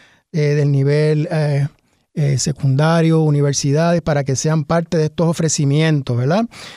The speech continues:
Sabemos que ya el sistema de enseñanza privado comenzó, eh, y algunas de las estadísticas que tenemos para, para darles a ustedes es que el sistema de, de enseñanza privado tiene aproximadamente ciento veintiún mil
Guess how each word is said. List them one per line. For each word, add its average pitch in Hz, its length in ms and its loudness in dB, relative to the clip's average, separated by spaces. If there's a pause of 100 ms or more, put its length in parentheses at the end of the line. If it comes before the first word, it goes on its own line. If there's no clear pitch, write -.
(140)
Sabemos 165 360 0
que 165 200 0
ya 185 560 2
el 156 80 0
sistema 170 400 0
de 185 80 4
enseñanza 175 600 0
privado 180 460 0
comenzó, 190 640 0 (480)
eh, 151 640 0
y 143 420 0
algunas 151 320 0
de 180 60 2
las 185 160 2
estadísticas 185 800 0
que 175 160 -2
tenemos 165 480 0 (580)
para, 139 880 0
para 147 200 0
darles 160 240 2
a 185 40 2
ustedes 202 520 0
es 202 160 0
que 175 220 0
el 170 100 -2
sistema 170 400 -2
de, 202 240 0
de 185 120 -2
enseñanza 180 560 0
privado 180 480 0
tiene 170 220 0
aproximadamente 180 1040 -2 (1160)
ciento 151 500 0
veintiún 175 520 0
mil 202 320 0